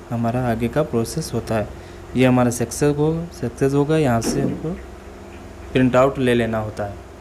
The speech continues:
print out यहाँ से हमको click कर लेना है और यहाँ पर हमको स्कैन कर लेना होता है। ये हमारा आगे का process चालू है,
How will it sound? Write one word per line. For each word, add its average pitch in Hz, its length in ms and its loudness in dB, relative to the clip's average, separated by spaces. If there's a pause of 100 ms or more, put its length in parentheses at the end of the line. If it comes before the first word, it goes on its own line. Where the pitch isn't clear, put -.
(2500)
print 123 240 2
out 127 180 6
यहाँ 127 200 4
से 127 140 0
हमको 127 240 4
click 120 280 0
कर 139 120 6
लेना 143 400 6
है 185 180 0
और 127 140 0
यहाँ 120 200 2
पर 147 200 2
हमको 147 340 2 (680)
स्कैन 127 360 -2
कर 120 120 -4
लेना 113 300 -2
होता 110 240 -6
है। 104 180 -6 (3250)
ये 135 140 6
हमारा 127 340 6
आगे 123 220 4
का 135 180 4
process 127 720 0
चालू 120 360 6
है, 139 160 6